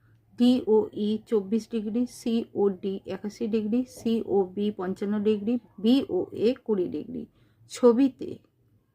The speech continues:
ওএ ও ওই কিভাবে অবস্থিত? এটা পঞ্চান্ন ডিগ্রি, চব্বিশ ডিগ্রি যোগ একাশি ডিগ্রি যোগ পঞ্চান্ন ডিগ্রি যোগ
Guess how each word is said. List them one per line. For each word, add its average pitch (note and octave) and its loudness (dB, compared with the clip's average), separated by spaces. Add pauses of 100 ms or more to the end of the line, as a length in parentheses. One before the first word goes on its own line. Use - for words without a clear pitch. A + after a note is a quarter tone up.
(600)
ওএ A#3 4 (680)
ও G#3 2 (260)
ওই A3 2 (160)
কিভাবে G3 -2 (280)
অবস্থিত? - -12 (760)
এটা G#3+ -4 (160)
পঞ্চান্ন G3+ 2 (140)
ডিগ্রি, F3+ -8 (160)
চব্বিশ G#3+ 2 (120)
ডিগ্রি G#3+ 0 (180)
যোগ E3+ 0 (200)
একাশি G3+ -4 (100)
ডিগ্রি G3 -2 (720)
যোগ G3+ 2 (120)
পঞ্চান্ন G3 -2 (100)
ডিগ্রি G#3+ 0 (240)
যোগ G3 -2